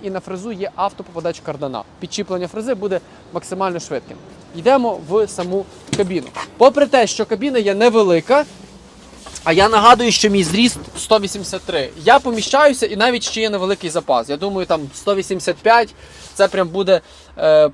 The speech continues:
потолок. Напрацював трактор сімсот вісімнадцять мотогодин, коробка перемикання передач, повна механіка реверсивного типу,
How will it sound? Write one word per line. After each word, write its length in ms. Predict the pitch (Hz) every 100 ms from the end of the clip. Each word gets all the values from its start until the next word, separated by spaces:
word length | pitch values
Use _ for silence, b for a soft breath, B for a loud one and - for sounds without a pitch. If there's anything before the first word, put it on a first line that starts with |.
| _ _ _
потолок. 480 | - 190 196 160 117 -
Напрацював 480 | 175 208 247 269 262
трактор 340 | 233 240 -
сімсот 380 | 185 214 214 214
вісімнадцять 600 | 196 - 220 214 190 151
мотогодин, 680 | 185 214 208 180 165 160 208 B B
коробка 380 | 202 226 247 233
перемикання 540 | 226 208 208 214 214
передач, 420 | 202 202 208 196 -
повна 320 | 220 220 208
механіка 720 | 196 196 220 208 185 175 -
реверсивного 640 | 185 190 185 - 202 185 170
типу, 420 | - 139 - 220